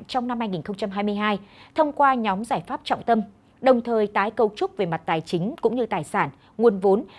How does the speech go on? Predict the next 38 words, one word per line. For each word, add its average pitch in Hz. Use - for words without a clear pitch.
để 240
đảm 202
bảo 165
khả 170
năng 202
vận 185
hành 170
xuyên 262
suốt 359
và 185
ổn 165
định 180
cho 208
các -
dự 202
án 160
chiến 175
lược, 226
đồng 240
thời 220
cơ 302
cấu 214
về 220
nợ 170
vay 202
để 196
đảm 208
bảo 170
hoạt 180
động 190
tín 196
dụng 233
an 214
toàn, 180
hiệu 240
quả 180
giữa 190
F 330